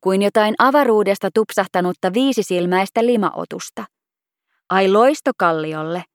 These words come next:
kysyin. "Kyllä, matka on kuusikymmentäviisi kilometriä." "Onko sinulla pyörää?", äiti kysyi. Minä olisin halunnut kysyä, onko Manulla lihaksia, mutta en kehdannut.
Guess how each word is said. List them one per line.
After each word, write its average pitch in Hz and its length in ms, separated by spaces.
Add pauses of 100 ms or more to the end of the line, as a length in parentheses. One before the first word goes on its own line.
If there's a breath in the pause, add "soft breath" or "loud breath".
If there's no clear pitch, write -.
(120)
kysyin. 170 440 (800)
"Kyllä, 180 480 (500)
matka 233 340
on 196 200
kuusikymmentäviisi 208 1200
kilometriä." 170 760 (1160)
"Onko 220 260
sinulla 277 380
pyörää?", 170 580 (200)
äiti 165 320
kysyi. 202 420 (640 soft breath)
Minä 190 300
olisin 180 340
halunnut 175 360
kysyä, 196 420
onko 208 240
Manulla 226 420
lihaksia, 165 640 (500)
mutta - 260
en 185 240
kehdannut. 160 600